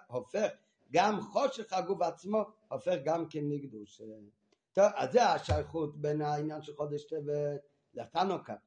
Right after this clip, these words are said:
אחר כך יש בחודש טבת, אמרנו, עשור בטבת וחוב ד' טבת, אז בסעיף ז' בשיחה הולך להסביר, השייכות בין גוף נהנה לגוף, ל-, מן הגוף לעשרה בטבת,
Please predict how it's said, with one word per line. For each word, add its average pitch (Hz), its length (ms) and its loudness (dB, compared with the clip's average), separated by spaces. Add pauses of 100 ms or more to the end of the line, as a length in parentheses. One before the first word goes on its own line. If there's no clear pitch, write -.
(300)
אחר 175 320 0
כך - 80 -4
יש 175 200 2
בחודש 156 540 -2
טבת, 180 380 -2
אמרנו, 156 540 2 (280)
עשור 175 460 4
בטבת 160 720 -2
וחוב 131 520 0
ד' 107 180 -6
טבת, 113 420 -6 (420)
אז 123 140 -2 (120)
בסעיף 123 460 -2
ז' 147 140 -4 (260)
בשיחה 165 360 -4
הולך 156 260 0
להסביר, 139 480 -2 (320)
השייכות 147 500 2
בין 156 180 4
גוף 196 180 4
נהנה 185 320 0
לגוף, 160 800 0 (440)
ל-, 147 920 4
מן 147 140 -2
הגוף 139 360 -6
לעשרה 143 760 -4
בטבת, 127 600 -4